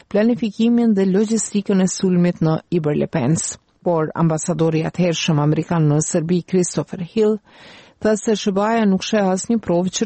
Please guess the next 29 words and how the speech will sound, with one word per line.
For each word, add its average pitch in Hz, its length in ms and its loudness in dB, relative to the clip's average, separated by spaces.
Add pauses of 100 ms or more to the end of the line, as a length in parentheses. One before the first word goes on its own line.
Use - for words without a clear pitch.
çon 180 280 2
drejt 175 420 -2
Beogradit 175 880 0 (100)
lidhur 160 460 0 (100)
me 156 160 2
këtë 151 240 -4
rast. - 460 -6 (100)
Ndërkohë, 160 480 0
ambasadori 165 640 0
i 160 80 -2
atëhershëm 175 560 -2
amerikan 160 500 0
në 143 80 -2
Kosovë, 170 480 -2
Jeffrey 160 400 -2
Hovenier, 170 560 0 (640)
konfirmoi 202 480 2
se 220 240 -2
agent 208 380 0
të 185 100 0
F 226 160 -2
B 202 240 2
I-s - 320 -6
janë 208 400 2
të 170 80 -4
përfshirë 202 640 -2
direkt 180 320 0
në 143 220 2
hetime. 151 440 -2